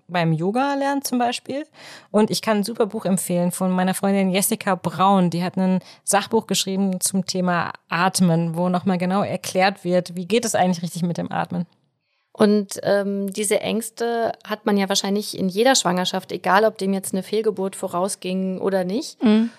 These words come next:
Speaker 2: Und ich hatte damals bei meiner Schwangerschaft das Gefühl,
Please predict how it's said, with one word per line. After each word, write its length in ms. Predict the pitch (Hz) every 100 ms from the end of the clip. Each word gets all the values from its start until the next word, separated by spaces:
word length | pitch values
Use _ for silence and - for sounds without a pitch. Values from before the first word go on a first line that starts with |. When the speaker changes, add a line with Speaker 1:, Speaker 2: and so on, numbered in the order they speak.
| _
Speaker 2:
Und 160 | 208 196
ich 160 | 220
hatte 220 | 233 233 208
damals 420 | 196 214 208 -
bei 100 | 185
meiner 240 | 185 208
Schwangerschaft 480 | 208 196 202 202 -
das 140 | 196
Gefühl, 480 | - 190 208 220 220